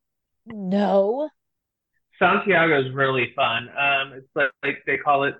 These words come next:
Speaker 2: the United States of South America.
Speaker 1: Oh,
Speaker 2: 'Cause
Speaker 1: really?
Speaker 2: it really is. Mm-hmm.
Speaker 1: No.
Speaker 2: They have subways, and it's very modern. Very fun, though. I like
Speaker 1: Well,
Speaker 2: Chile.
Speaker 1: I,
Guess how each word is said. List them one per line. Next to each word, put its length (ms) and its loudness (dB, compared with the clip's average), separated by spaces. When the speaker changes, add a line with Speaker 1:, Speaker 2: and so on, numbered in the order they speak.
Speaker 2:
the 100 -6
United 640 -2
States 240 -4
of 120 -20
South 200 -6
America. 480 -6
Speaker 1:
Oh, 160 -2
Speaker 2:
'Cause 60 -8
Speaker 1:
really? 60 -4
Speaker 2:
it 120 -10
really 280 -6
is. 160 -10
Mm-hmm. 240 -12
Speaker 1:
No. 200 -20
Speaker 2:
They 80 2
have 160 0
subways, 480 0
and 120 -6
it's 100 -14
very 280 0
modern. 380 -10
Very 240 0
fun, 200 -2
though. 280 -12
I 40 -6
like 280 -4
Speaker 1:
Well, 160 -6
Speaker 2:
Chile. 80 -16
Speaker 1:
I, 200 -2